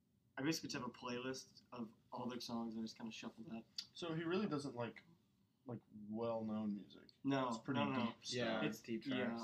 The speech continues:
Speaker 1: mm,
Speaker 2: Yeah.
Speaker 1: only deep tracks, like, s-, like, for Michael Jackson, Man in the Mirror, and, like, Thriller
Speaker 2: Yeah.
Speaker 3: Have you heard
Speaker 1: are
Speaker 3: of
Speaker 1: two of my
Speaker 3: Gravity by
Speaker 1: favorite.
Speaker 3: John Mayer?
Speaker 1: Gravity? I don't. Which album is that on?
Speaker 3: Every <laughs> single one of his albums. It's
Speaker 1: Wow.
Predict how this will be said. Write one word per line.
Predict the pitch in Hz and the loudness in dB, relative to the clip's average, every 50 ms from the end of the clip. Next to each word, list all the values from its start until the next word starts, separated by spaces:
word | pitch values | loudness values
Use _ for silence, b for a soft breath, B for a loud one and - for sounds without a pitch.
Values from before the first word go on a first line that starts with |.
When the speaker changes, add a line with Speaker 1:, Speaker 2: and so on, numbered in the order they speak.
| 113 - - | -4 -4 -2
Speaker 1:
mm, | 127 135 - 107 104 104 | 0 2 4 4 2 2
Speaker 2:
Yeah. | - | 2
Speaker 1:
only | 151 160 165 143 | 2 4 4 4
deep | 131 131 123 - | 2 0 -2 -2
tracks, | - 120 110 - | -2 -4 -4 -2
like, | 123 117 - - _ _ _ _ _ _ - | -4 -6 -6 -8 _ _ _ _ _ _ -18
s-, | - - - - 143 | -16 -16 -10 -2 0
like, | 139 135 | 0 0
for | - 135 | 0 0
Michael | 131 127 123 117 110 | 0 0 0 0 0
Jackson, | 113 120 117 - - 113 | 0 0 -2 0 0 0
Man | 113 117 117 | 2 2 2
in | 113 110 | 2 2
the | 110 110 110 | 2 2 0
Mirror, | 110 110 110 110 107 - 113 | 0 -2 -4 -4 -6 -6 -6
and, | 113 113 | -4 -4
like, | 110 107 - - _ - - | -4 -6 -8 -12 _ -16 -10
Thriller | 117 117 113 110 110 113 113 113 - - - | -6 -4 -4 -2 -2 -4 -6 -6 -10 -12 -6
Speaker 2:
Yeah. | - 123 117 | -4 -2 0
Speaker 3:
Have | 110 | 2
you | 135 | 2
heard | 143 127 | 2 2
Speaker 1:
are | 120 | 6
Speaker 3:
of | |
Speaker 1:
two | - 160 160 | 8 8 8
of | 135 | 8
my | 110 | 6
Speaker 3:
Gravity | 113 117 123 123 120 | 2 0 0 -2 0
by | 110 110 | 0 0
Speaker 1:
favorite. | 110 110 113 - - - _ - | -2 -2 -6 -14 -20 -20 _ -10
Speaker 3:
John | 120 117 113 | -10 -10 -8
Mayer? | 113 113 117 127 - - _ - - | -8 -10 -12 -12 -14 -18 _ -10 -6
Speaker 1:
Gravity? | 120 120 123 131 135 135 147 151 - - - _ _ _ _ _ _ _ _ - | -4 -2 -2 -2 -2 -2 -2 -2 -4 -8 -20 _ _ _ _ _ _ _ _ -12
I | - 131 | -10 -8
don't. | 135 143 139 - - - _ _ _ _ _ _ _ _ _ _ _ _ _ _ - | -8 -8 -8 -10 -12 -20 _ _ _ _ _ _ _ _ _ _ _ _ _ _ -10
Which | 131 131 131 - | -8 -6 -6 -2
album | 147 139 135 131 117 | -2 -2 -2 -2 -2
is | 113 | -2
that | 117 113 | -2 -2
on? | 113 113 113 113 113 - _ _ _ _ _ _ _ _ _ _ _ - | -2 -2 -4 -4 -6 -10 _ _ _ _ _ _ _ _ _ _ _ -6
Speaker 3:
Every | 127 120 123 127 | -6 -4 -2 0
<laughs> | - | 0
single | - - 196 190 170 143 | 2 4 4 4 4 4
one | 170 165 165 | 4 4 4
of | - | 6
his | - 202 190 - - | 6 6 6 8 6
albums. | 208 196 180 175 175 165 - - | 6 6 6 2 -2 -4 -4 -4
It's | 156 147 131 131 131 123 131 143 | -6 -6 -4 -6 -6 -4 0 4
Speaker 1:
Wow. | 139 143 156 160 151 135 131 120 117 | 6 8 8 8 8 6 4 2 -2